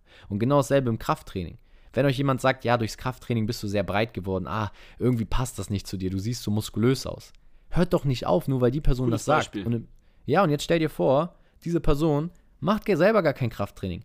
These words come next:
Speaker 1: hat noch nie Sport gemacht. Und meistens sind das aber genau die Personen, die sowas dann zu uns sagen, um uns zurückzuhalten. Und dann haben wir die Ausreden und sagen, „Na ja, der hat gesagt, ich sehe schon ein bisschen zu breit aus, deswegen ich trainiere jetzt ein bisschen weniger.“ Okay, also du gibst dein Training auf,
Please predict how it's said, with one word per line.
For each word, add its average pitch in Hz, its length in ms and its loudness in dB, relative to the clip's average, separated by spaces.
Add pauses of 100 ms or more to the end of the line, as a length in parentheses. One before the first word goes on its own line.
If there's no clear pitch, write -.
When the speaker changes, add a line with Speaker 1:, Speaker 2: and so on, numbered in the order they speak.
(120)
Speaker 1:
hat - 200 -4
noch 151 120 2
nie 208 140 4
Sport 196 400 2
gemacht. 165 440 -2 (260)
Und 113 120 -2
meistens 160 360 0
sind 165 140 -2
das 151 140 -4
aber 131 140 0
genau 135 240 0
die 165 140 -4
Personen, 143 340 0
die 113 100 -4
sowas 156 380 -2
dann 135 160 -4
zu - 160 -6
uns 107 160 -4
sagen, 139 380 0 (260)
um 147 180 0
uns - 280 -2
zurückzuhalten. 113 880 -2 (440)
Und 104 180 -2
dann 196 260 2 (240)
haben 151 180 4
wir 151 80 0
die 143 100 2
Ausreden 104 480 2
und 101 100 -4
sagen, 120 280 2
„Na 110 80 0
ja, 113 220 2
der 110 180 0
hat 147 180 -4
gesagt, 117 600 2
ich - 160 -12
sehe 120 160 0
schon 113 180 -2
ein 101 40 0
bisschen 117 220 -4
zu - 140 -8
breit 110 300 4
aus, 98 140 -4
deswegen 117 360 -4
ich 87 120 -10
trainiere 113 320 0
jetzt 117 160 2
ein 101 60 -6
bisschen 98 240 -6
weniger.“ 92 360 -2 (800)
Okay, 117 420 2 (260)
also 101 200 -4
du 101 80 -6
gibst - 280 -6
dein 147 160 2
Training 139 300 0
auf, 110 300 0